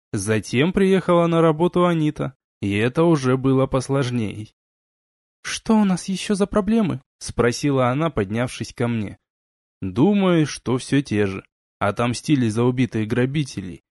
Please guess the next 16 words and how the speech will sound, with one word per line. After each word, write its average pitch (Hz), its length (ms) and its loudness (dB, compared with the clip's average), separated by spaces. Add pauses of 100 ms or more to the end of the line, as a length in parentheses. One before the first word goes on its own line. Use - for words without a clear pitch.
(320)
тех, 139 280 2
что - 220 -4
на 127 140 2
дороге 127 400 2
с 120 80 -4
базы". 107 440 0 (840)
"Почему 240 420 2
так 165 220 0
думаешь?" 170 560 -2 (480)
"Подожгли 113 580 2
только 151 340 2
ту 170 160 0
машину, 139 680 0
вторая 127 460 2
близко 127 400 -2
стояла. 104 580 -2